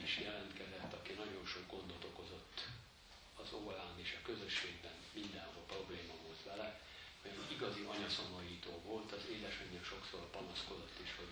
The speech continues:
ő nem bírja tovább. Tönkreteszi otthon is a légkört, azért hozta el a gyülekezetbe is, hogy csináljunk vele valamit. Hát ő maradt olyan, amilyenné vált, amilyennek született.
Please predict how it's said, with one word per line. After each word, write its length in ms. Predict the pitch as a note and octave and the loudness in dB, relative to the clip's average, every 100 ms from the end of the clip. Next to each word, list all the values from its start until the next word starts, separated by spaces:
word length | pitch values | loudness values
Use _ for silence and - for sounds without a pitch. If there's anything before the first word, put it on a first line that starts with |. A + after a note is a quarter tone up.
| D#2 | -4
ő 40 | |
nem 160 | F#2 A2 | -2 0
bírja 340 | G#2 F#2+ F2+ | 0 0 0
tovább. 440 | F2+ F#2+ E2+ E2+ - - - - - - | 0 0 0 0 -4 -8 -8 -8 -8 2
Tönkreteszi 600 | A#2+ A2 G2+ G2+ - F#2 G2 | 6 8 6 2 0 -2 -2
otthon 300 | - F#2+ - | -4 -4 -2
is 120 | - | -2
a 100 | - | 4
légkört, 640 | A#2 A#2 - G#2 G2+ F#2+ - | 4 4 2 0 0 -2 -2
azért 380 | G#2+ G#2 F#2 F2+ | 0 2 2 2
hozta 300 | F#2+ - F#2 | 0 0 0
el 140 | F2+ - | -2 0
a 100 | A#2 | 2
gyülekezetbe 640 | A2 G2 F#2+ F#2 F2+ F2+ | 4 2 0 -2 -4 -4
is, 160 | F2 - | 0 0
hogy 120 | - | 0
csináljunk 640 | - - F#2 - D2+ D2+ | 2 2 2 -2 -6 -8
vele 240 | - - - - | -6 -6 -4 4
valamit. 420 | - - - - - - - - - - - - - - - - - - - | 4 4 -6 -6 -10 -8 -10 -10 -12 -14 -14 -14 -12 -12 -12 -14 -14 -14 -6
Hát 260 | - C#3 C3 | 4 4 8
ő 120 | A#2 | 8
maradt 380 | G#2+ G2+ F#2 - | 8 6 4 0
olyan, 360 | G2+ F#2 F2+ F#2 - - - | 2 2 0 -4 -10 -14 -8
amilyenné 1120 | - F2+ F2 E2 E2 F2 - - F#2 F2 F2 | -4 -2 -2 -4 -6 -10 -12 -14 -8 -4 -4
vált, 360 | E2+ E2 E2 - E2 | -4 -4 -4 -6 -6
amilyennek 500 | F2 E2+ E2 - - - | -6 -8 -8 -8 -4 -4
született. 520 | - - - - - | -4 -8 -12 -12 -12